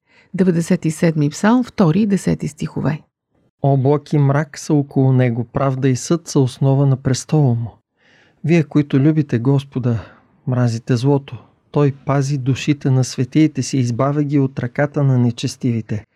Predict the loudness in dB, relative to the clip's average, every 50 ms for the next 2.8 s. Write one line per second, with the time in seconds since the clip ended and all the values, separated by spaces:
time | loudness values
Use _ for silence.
0 | _ _ _ _ _ _ _ _ _ -6 -6 -4 -2 2 2 4 4 2 0 -2
1 | 0 2 4 4 4 4 2 2 2 4 4 6 4 4 4 2 2 0 0 0
2 | 0 -2 0 0 2 2 2 4 4 4 4 4 2 0 -2 -4